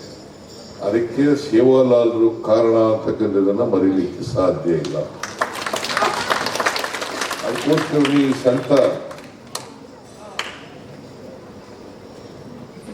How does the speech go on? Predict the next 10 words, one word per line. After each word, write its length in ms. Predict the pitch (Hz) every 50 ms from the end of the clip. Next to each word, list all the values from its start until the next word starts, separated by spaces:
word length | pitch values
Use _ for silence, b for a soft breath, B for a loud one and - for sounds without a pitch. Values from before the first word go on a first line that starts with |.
| - - -
ಇವರು 640 | 135 135 143 143 147 147 143 143 143 135 - - - 123
ಇಡೀ 260 | 131 160 180 180 165
ಸರ್ಕಾರವೇ 720 | - - 147 135 - - 156 156 160 165 156 160 170 170
ಗೌರವಿಸ್ಬೇಕು. 840 | 160 - 143 143 151 147 147 147 143 143 143 131 131 123 - - -
ಅದಕ್ಕೆ 400 | - - - - - - - - - - - - - - - _ - - - - - - - - - - - - - - - - - - - - 113
ಈ 20 | 113
ಸಂತರಿಗೆ 960 | - 123 123 123 123 - 151 139 135 113 113 120 131 - - - - - - - - - - - - - - - - - - -
ಇಡೀ 180 | 113 131 143 131
ಸರ್ಕಾರವೇ 680 | - 127 123 117 120 - 127 135 127 127 127 135 147
ಗೌರವಿಸ್ಬೇಕು. 760 | - - 117 117 117 117 113 113 - - - 101 - - -